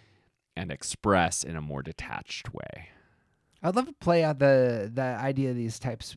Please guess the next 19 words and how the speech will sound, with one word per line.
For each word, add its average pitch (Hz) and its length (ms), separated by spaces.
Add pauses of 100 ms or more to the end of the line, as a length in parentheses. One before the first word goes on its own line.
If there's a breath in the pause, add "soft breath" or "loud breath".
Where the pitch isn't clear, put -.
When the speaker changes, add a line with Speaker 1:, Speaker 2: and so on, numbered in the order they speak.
(100)
Speaker 2:
in 120 180
this 113 300
next 135 320
scene 120 240
with 101 120
Shuri. 120 420 (300 loud breath)
We 175 120
see 220 200
Nakia, 160 640 (120)
she 139 160
has 151 120
her 139 120
superhero 135 560
outfit 120 440
on 120 240
now, 123 220
and 120 120
she's 139 220
found 127 640